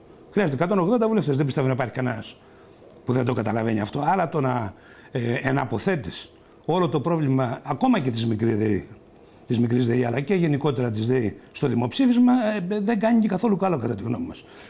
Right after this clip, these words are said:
Αυτό που χρειάζεται είναι να δυναμώσει η λαϊκή πάλι, να κινητοποιήσει συνολικότερα, να γίνει υπόθεση του κόσμου, ε, και να παλέψει όχι μόνο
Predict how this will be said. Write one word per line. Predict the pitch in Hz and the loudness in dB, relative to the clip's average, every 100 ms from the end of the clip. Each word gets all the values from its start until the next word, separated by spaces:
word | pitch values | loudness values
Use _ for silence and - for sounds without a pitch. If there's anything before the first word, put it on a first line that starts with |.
| - | -8
Αυτό | - 214 175 | -2 0 0
που | 127 | 2
χρειάζεται | 202 233 202 226 | 2 2 2 2
είναι | 214 | 4
να | 196 180 170 | 4 2 2
δυναμώσει | 143 156 165 131 | 2 2 2 2
η | |
λαϊκή | 131 117 123 | 0 0 -2
πάλι, | 104 180 220 220 - - - - - | 0 0 -2 -6 -18 -20 -20 -18 -6
να | 127 123 | -2 0
κινητοποιήσει | 113 131 110 104 165 196 190 | 2 2 2 2 0 2 0
συνολικότερα, | 135 120 104 185 202 180 | 0 -2 0 -2 -2 0
να | 165 | 2
γίνει | 165 | 2
υπόθεση | 151 170 139 104 | 2 0 -2 -4
του | 104 | -6
κόσμου, | 101 165 208 202 - - - - - 151 | -2 -2 -2 -4 -10 -20 -20 -20 -8 -2
ε, | 151 147 139 | 0 2 0
και | - 143 | 0 -2
να | 127 | 0
παλέψει | 151 202 - 233 | 0 0 2 0
όχι | 196 220 | 2 2
μόνο | 180 139 95 | 2 0 -2